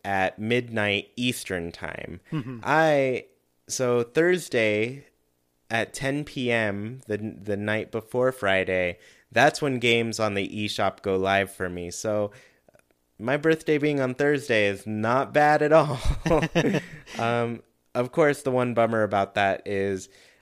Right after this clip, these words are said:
Speaker 1: I would have to wait an entire year before seeing the birthday celebration
Speaker 2: Oh. <laughs>
Speaker 1: ceremony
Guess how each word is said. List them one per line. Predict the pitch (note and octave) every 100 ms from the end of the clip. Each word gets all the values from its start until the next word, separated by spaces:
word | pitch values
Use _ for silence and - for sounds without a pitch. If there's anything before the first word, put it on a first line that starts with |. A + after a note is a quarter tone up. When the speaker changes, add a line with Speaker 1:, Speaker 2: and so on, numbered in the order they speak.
| -
Speaker 1:
I | A2+
would | A2 A2
have | A#2 A2+
to | A#2
wait | A2 A2 -
an | G#2+
entire | G#2 G2+ D#3 E3+ D3+ C3
year | A2+ G#2 G2+
before | F#2+ G2+ - G#2+ G2+
seeing | - A2 G#2 G2+ G2 F#2+ G2 _ _ -
the | A2
birthday | G#2 G#2 - G#2 G2 F#2+
celebration | - F#2+ F#2+ F#2+ F2+ F#2
Speaker 2:
Oh. | F#2+ F3+
<laughs> | -
Speaker 1:
ceremony | F#3+ F2+ F#3 F3+ F3 F3 F#2